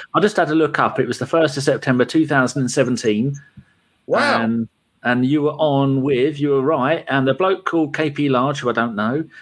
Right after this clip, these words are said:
Speaker 1: Jeffy O'Hara, who I do know. Oh, no, wrong one. Where is it? Oh, no, here we go. You were on part three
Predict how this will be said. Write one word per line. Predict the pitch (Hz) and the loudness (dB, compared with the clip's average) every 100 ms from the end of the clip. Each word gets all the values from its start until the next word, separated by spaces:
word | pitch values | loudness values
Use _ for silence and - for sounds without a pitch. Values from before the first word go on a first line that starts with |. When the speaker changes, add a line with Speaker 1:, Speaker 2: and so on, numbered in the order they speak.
| _ | _
Speaker 1:
Jeffy | - 180 - 170 | -4 -4 -2 0
O'Hara, | 156 143 139 127 160 - | 0 0 2 2 0 -2
who | 131 127 | -2 0
I | 123 | 0
do | 135 147 | 0 0
know. | 131 127 165 175 _ _ _ _ _ - | 2 2 0 -4 _ _ _ _ _ -4
Oh, | 185 | 0
no, | 185 190 | 0 0
wrong | 165 170 | -2 0
one. | 151 120 107 110 - | 0 0 0 -4 -6
Where | 165 139 | -2 0
is | 113 | -2
it? | - | -2
Oh, | 196 180 | 0 0
no, | 175 135 | 0 0
here | 160 | 0
we | 127 | 0
go. | 131 143 139 _ | 0 0 -4 _
You | 151 139 | -4 -2
were | 143 | -2
on | 139 | -2
part | 165 151 - | -2 -4 -4
three | - 143 107 | -2 0 0